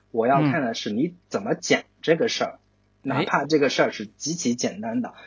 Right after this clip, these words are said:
Speaker 1: 就是，
Speaker 2: 嗯。
Speaker 1: 嗯，对，我用什么写法写，我用什么样的笔、什么样颜色的笔来写这个事儿，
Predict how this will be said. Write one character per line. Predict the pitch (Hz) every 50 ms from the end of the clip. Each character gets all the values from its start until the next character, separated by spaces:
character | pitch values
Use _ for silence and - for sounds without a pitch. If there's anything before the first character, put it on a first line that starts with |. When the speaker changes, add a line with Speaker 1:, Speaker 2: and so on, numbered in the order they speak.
| - _ _
Speaker 1:
就 | - 156
是， | 156 - 156 147
Speaker 2:
嗯。 | 156 143 - - - _ _ _ _ _ _ -
Speaker 1:
嗯， | - 143 131 -
对， | - 143 123
我 | 117 123 120
用 | 139 175 185 165
什 | 135 135
么 | 165 196 180 - - _ _ -
写 | - - - 127 131 160 -
法 | - 113 92 90 87
写， | - - - 107 92 78
我 | 117 131
用 | 147 165 147 135 135 143
什 | - - 127 120
么 | 139
样 | 180 180
的 | 170 - - _ -
笔、 | - - - - - 117
什 | - - 117
么 | 117 147
样 | 170 170 151
颜 | 117 123
色 | - 190
的 | 175 165
笔 | 156 - - 98 87
来 | - - 123 170
写 | - - - 117 101 85 90
这 | 98 98
个 | 101
事 | - - 127
儿， | 104 -